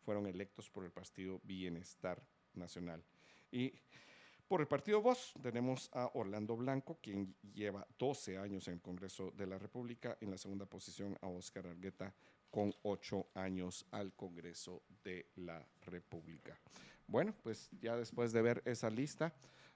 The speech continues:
de muchas personas que encuentran repitiendo, y pues esa es una de esas situaciones que habrá que discutir algún día en nuestro régimen electoral,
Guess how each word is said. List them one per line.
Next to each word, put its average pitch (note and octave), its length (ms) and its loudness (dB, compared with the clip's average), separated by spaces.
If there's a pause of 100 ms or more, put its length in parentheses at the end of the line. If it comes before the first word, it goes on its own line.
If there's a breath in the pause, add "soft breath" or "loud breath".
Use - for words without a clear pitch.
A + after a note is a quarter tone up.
(100)
de G#2 180 4
muchas A#2 360 0
personas G#2 500 0
que G2+ 300 -2
encuentran G2+ 540 -4
repitiendo, C3 680 0 (480 loud breath)
y G#2+ 340 0 (280)
pues A3 300 -4
esa E3+ 240 0
es D#3 100 -2
una D3 300 4 (580 loud breath)
de C#3+ 100 2
esas D3 180 4
situaciones B2+ 580 4
que G#2+ 320 0
habrá G#2 320 4
que C3+ 100 4
discutir A#2+ 500 2
algún G#2 360 0
día A#2 340 2
en F#2+ 180 -4
nuestro F#2+ 280 -4
régimen G#2+ 400 0
electoral, F#2+ 640 0